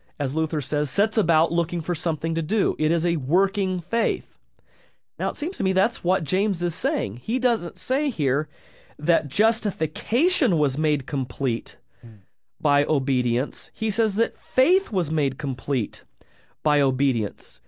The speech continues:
Speaker 1: that the faith that justifies is just a receiving thing, but faith, justifying faith, is made complete, that is, goes beyond justifying and is obedient by its works of charity.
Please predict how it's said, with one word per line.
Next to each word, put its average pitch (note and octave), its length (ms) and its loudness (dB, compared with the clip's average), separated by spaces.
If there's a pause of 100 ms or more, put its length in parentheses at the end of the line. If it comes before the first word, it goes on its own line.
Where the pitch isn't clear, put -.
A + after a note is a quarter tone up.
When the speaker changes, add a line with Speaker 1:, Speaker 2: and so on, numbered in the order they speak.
(320)
Speaker 1:
that E3+ 200 0
the F3 80 0
faith D4 460 0
that E3 180 -2
justifies D#3 880 0
is D#3 240 -2
just F#3 240 -2
a E3+ 80 0
receiving D#3+ 600 2
thing, A2+ 440 -6 (920)
but A3 340 2
faith, B3 680 0
justifying G3 800 0
faith, E3+ 540 -2 (300)
is G3+ 220 2
made F#3 280 0
complete, G#3 840 -2 (280)
that F#3 140 0
is, E3+ 120 2
goes F#3+ 280 4
beyond E3+ 460 0
justifying C#3 880 -2
and D3 280 -2
is E3 300 -2
obedient C3 760 -2 (680)
by F3+ 480 0
its F3 220 -4 (100)
works G3 280 -2
of G3+ 100 -4
charity. A3+ 600 -2